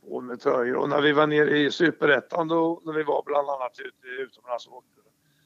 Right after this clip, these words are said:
så var det faktiskt många som kom fram och sa det att, "Ja, det är för jävligt att ni är i Superettan, ni måste se till att komma tillbaka."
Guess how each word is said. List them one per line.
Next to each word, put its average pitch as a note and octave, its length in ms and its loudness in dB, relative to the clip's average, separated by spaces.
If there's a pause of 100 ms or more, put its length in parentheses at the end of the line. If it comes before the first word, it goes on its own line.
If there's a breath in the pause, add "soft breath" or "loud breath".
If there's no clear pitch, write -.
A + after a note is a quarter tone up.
(280)
så - 60 -14
var B2+ 160 0
det B2 120 -2
faktiskt - 300 -2
många B2+ 260 -6
som - 140 -8
kom C#3 120 -6
fram C3+ 280 -2
och B2+ 100 -4
sa B2+ 220 0
det B2+ 120 -2
att, A#2+ 140 -4
"Ja, A2+ 100 -6
det C3+ 140 -6
är B2 60 -4
för - 160 -8
jävligt C3 520 -4
att - 140 -10
ni C#3 80 -8
är C3 100 -6
i A#2+ 40 -18
Superettan, B2 600 -6
ni C3 60 -20
måste - 320 -20
se - 100 -20
till A#2+ 220 -8
att A2 80 -8
komma B2 200 -10
tillbaka." - 600 -6